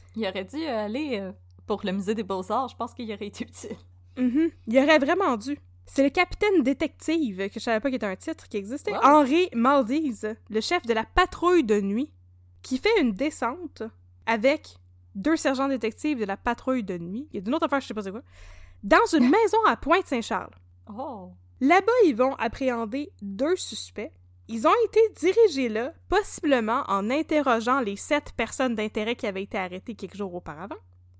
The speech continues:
Speaker 2: Et quand ils vont, euh, fouiller dans la cave du domicile à Pointe-Saint-Charles, qui se situait au vingt-six quarante-sept rue du Centre, j'aime bien ça donner les adresses, ils ont trouvé, <laughs> sous deux pieds de terre, des pièces de monnaie.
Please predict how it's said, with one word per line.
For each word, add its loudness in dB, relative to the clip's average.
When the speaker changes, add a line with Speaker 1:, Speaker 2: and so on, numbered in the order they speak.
Speaker 2:
Et 0
quand -2
ils -8
vont, -4
euh, -2
fouiller -2
dans 0
la -2
cave 0
du -4
domicile 0
à 0
Pointe-Saint-Charles, -8
qui -14
se -10
situait -4
au 0
vingt-six -6
quarante-sept -6
rue -10
du -12
Centre, -12
j'aime -6
bien -2
ça -10
donner -8
les -10
adresses, -10
ils 2
ont 4
trouvé, 0
<laughs> -20
sous -2
deux 2
pieds 0
de 0
terre, -6
des -6
pièces -4
de 0
monnaie. -2